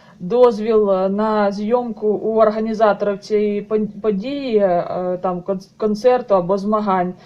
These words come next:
А можна поступити простіше, так як, е, зараз буду поступати я. Зараз я збираюся фотографувати на сток едіторіал фотографії. Е,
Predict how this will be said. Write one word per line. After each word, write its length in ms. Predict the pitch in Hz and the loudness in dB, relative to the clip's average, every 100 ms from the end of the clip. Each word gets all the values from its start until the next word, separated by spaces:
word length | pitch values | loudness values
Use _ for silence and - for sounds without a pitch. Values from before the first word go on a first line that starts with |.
| - - - | -20 -14 0
А 360 | 202 214 214 | 2 6 4
можна 500 | 247 359 330 285 254 | 4 2 2 0 0
поступити 1200 | 226 240 - 254 302 302 262 254 247 233 226 220 208 | 0 -4 -4 -4 -2 0 4 6 6 4 2 -2 0
простіше, 540 | 240 233 214 190 196 | -4 -2 -6 -4 -4
так 260 | 190 277 277 | -2 -2 0
як, 280 | 220 214 208 | -2 -2 -2
е, 160 | 196 180 - | -2 -4 -10
зараз 360 | 208 233 247 214 | -2 2 2 0
буду 300 | 185 208 214 | -2 -4 -4
поступати 680 | 196 - 202 214 220 214 208 | -8 -10 -8 -2 -2 -2 -4
я. 340 | 180 185 170 - _ _ - | -2 -4 -4 -10 _ _ -6
Зараз 400 | 214 330 349 233 | 4 6 6 6
я 100 | 254 | 4
збираюся 520 | 226 247 277 269 254 | 4 0 2 0 0
фотографувати 960 | 240 233 233 247 240 247 247 262 254 226 | -4 -4 0 0 0 -2 0 2 0 -2
на 260 | 220 233 | 0 0
сток 460 | 220 - 311 339 - | -2 -2 -2 -2 -4
едіторіал 680 | 214 226 214 240 220 214 202 | -4 -4 0 2 4 6 4
фотографії. 1080 | 208 214 226 254 339 349 - 285 262 254 262 - - - - | 2 -4 -2 2 2 2 -4 -6 -4 -6 -6 -12 -20 -16 -4
Е, 520 | 202 196 196 196 196 | 0 2 2 0 -2